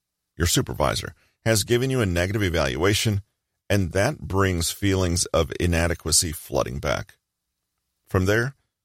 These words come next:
you become withdrawn and turn away from everyone else,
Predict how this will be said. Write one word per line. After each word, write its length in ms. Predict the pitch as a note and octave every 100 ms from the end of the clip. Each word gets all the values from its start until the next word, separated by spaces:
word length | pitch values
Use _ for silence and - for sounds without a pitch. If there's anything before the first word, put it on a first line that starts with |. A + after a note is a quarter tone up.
| _ _
you 180 | G2 G#2
become 360 | G#2+ - C2 A1
withdrawn 720 | B1 - D#2 E2 G#2 G2+ G2+
and 280 | G1+ G1+ -
turn 240 | - G2+
away 320 | E2 C#2+ F2+
from 180 | F#2+ E2+
everyone 320 | F2+ F2 D#2+
else, 340 | D#2+ G#2 -